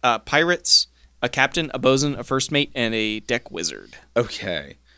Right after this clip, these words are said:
Speaker 2: So that is my action, so I assume I'm done now.
Speaker 1: Yeah, unless you have something else.
Speaker 2: I mean, if I can ca-, uh, ca-, do a cantrip or a spell at this point, then
Speaker 1: I-,
Speaker 2: I'm
Speaker 1: if it
Speaker 2: done.
Speaker 1: has an a-, a bonus action?
Speaker 2: No.
Speaker 1: Okay. Uh, next is Captain.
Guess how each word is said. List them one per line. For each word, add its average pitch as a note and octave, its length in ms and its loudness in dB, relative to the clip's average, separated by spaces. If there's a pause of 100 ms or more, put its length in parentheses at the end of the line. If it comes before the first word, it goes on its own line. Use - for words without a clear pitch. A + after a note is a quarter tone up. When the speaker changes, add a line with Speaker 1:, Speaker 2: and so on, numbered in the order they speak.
(160)
Speaker 2:
So - 180 0
that B2+ 240 6
is C3 180 0
my B2+ 100 0
action, A#2 360 -2
so - 140 -2
I G2 60 -2
assume F#2+ 300 -4
I'm F2+ 160 -8
done E2 260 -14
now. - 80 -14 (440)
Speaker 1:
Yeah, A#2 300 4
unless A2 260 -2
you A2 60 -6
have G#2 120 -8
something - 240 -14
else. - 200 -16 (340)
Speaker 2:
I D3+ 100 6
mean, C3+ 360 2
if G#2 100 -2
I G#2 100 -2
can G2 200 -6
ca-, - 260 -6
uh, F#2+ 300 0
ca-, - 160 -10 (100)
do F#2+ 140 -8
a F2 60 -8
cantrip G#2 500 -8
or E2 100 -16
a - 40 -10
spell F2 260 -6
at E2+ 80 -16
this - 180 -8
point, E2 260 -14
then F2+ 120 -4
Speaker 1:
I-, B2 60 6
Speaker 2:
I'm - 60 -2
Speaker 1:
if C3 120 -2
it C#3 60 2
Speaker 2:
done. - 20 4
Speaker 1:
has C3+ 180 6
an C3+ 100 -2
a-, B2+ 180 -2 (140)
a A#2+ 120 6
bonus D3 340 4
action? D3+ 600 -2 (100)
Speaker 2:
No. F#2 280 -10 (180)
Speaker 1:
Okay. A2 200 -8 (640)
Uh, A#2 440 4
next B2+ 420 -4
is A#2 680 -4 (460)
Captain. C#3+ 320 0